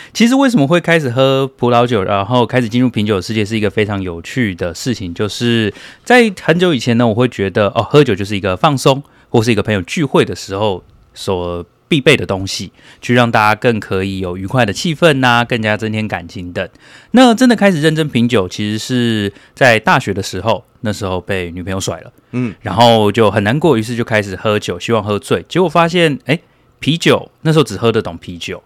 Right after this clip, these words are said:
Speaker 1: 结果发现啤酒在喝醉之前就已经太饱了。
Speaker 2: 对。
Speaker 1: 所以开始选择一些浓度比较高的酒。
Speaker 2: 嗯。
Speaker 1: 那结果在喝着喝着就觉得说，哎，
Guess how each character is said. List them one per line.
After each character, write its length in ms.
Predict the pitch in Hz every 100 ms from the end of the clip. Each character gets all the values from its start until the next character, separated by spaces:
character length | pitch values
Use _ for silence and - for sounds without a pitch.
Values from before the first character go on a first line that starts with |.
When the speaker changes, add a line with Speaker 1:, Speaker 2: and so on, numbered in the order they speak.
| _ - _
Speaker 1:
结 80 | -
果 80 | 131
发 180 | 131 127
现 220 | 143 123
啤 120 | -
酒 100 | 123
在 80 | 104
喝 160 | 107 110
醉 160 | 117
之 140 | 98 107
前 160 | 98
就 80 | 90
已 40 | 95
经 140 | 95
太 160 | 87 98
饱 240 | - - _
了。 120 | 80 - -
Speaker 2:
对。 260 | 107 95 71
Speaker 1:
所 160 | 120
以 60 | 117
开 160 | 127
始 100 | 120
选 220 | 117 104 92
择 100 | 104
一 60 |
些 140 | 107 113
浓 180 | 101
度 80 | 101
比 100 | 101
较 140 | 95 107
高 220 | - 151
的 100 | 147
酒。 300 | - 104 85 -
Speaker 2:
嗯。 100 | 165 -
Speaker 1:
那 180 | 175 165
结 140 | 180
果 160 | 214 156
在 360 | 175 170 160 156 _ _ -
喝 200 | - 214
着 100 | 214
喝 160 | 156 185
着 140 | 165
就 100 | 113
觉 160 | 147 113
得 100 | 110
说， 140 | 104 -
哎， 100 | 170